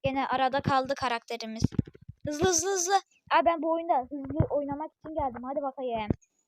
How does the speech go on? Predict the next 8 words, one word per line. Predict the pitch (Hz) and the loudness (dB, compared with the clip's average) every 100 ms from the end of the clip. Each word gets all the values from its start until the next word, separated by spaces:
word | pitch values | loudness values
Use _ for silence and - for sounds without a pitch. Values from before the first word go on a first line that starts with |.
| - - - - - - - - | -2 -2 -2 -18 -20 -12 -8 -6
Yüzde | 262 285 262 285 | -2 -2 2 4
yetmiş | 359 339 330 311 311 - | 4 4 0 -2 -2 0
bir | 381 | 2
oldu. | 381 339 381 | 2 4 2
Yirmi | 359 320 | 2 -2
ikideyiz | 277 311 339 320 | -4 -2 0 2
şu | - | 4
anda. | 254 240 294 | 2 4 2